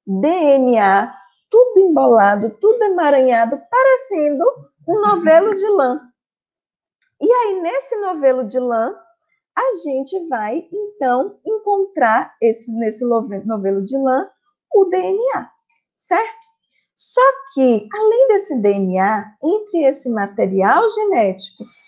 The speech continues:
e essa membrana plasmática, a gente vai encontrar uma outra coisa, que é uma estrutura que a gente chama de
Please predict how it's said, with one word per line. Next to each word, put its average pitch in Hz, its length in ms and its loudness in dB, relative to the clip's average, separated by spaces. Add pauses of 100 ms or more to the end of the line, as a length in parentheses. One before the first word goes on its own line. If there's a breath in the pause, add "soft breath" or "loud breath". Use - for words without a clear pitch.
(120)
e 285 120 2
essa 370 300 0
membrana 226 580 0
plasmática, 202 840 -8 (120)
a 220 80 -12
gente 240 300 -8
vai 247 120 -2
encontrar 240 540 -4
uma 311 320 0
outra 320 520 2 (120)
coisa, 196 560 -2 (800 soft breath)
que 427 140 4
é 254 180 4
uma 277 180 4
estrutura 269 1040 2
que 330 120 -8
a 294 40 -6
gente 254 360 -6
chama 262 500 -4
de 269 500 -2